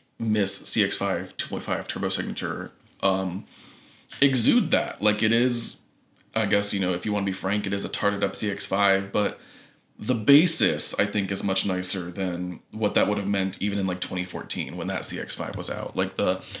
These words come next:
the e-, interior and exterior design is just much more elegant from a start. But all that to say, I have noticed that the type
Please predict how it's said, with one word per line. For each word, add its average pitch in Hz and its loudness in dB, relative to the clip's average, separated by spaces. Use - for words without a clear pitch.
the 131 -6
e-, 123 2
interior 139 6
and 117 6
exterior 110 2
design 101 0
is 95 0
just 101 0
much 98 -2
more 98 0
elegant 92 -2
from - -10
a - -8
start. - -2
But 120 -2
all 175 8
that 104 4
to - -2
say, 85 0
I 135 6
have 180 4
noticed 95 2
that 101 0
the 110 0
type 160 0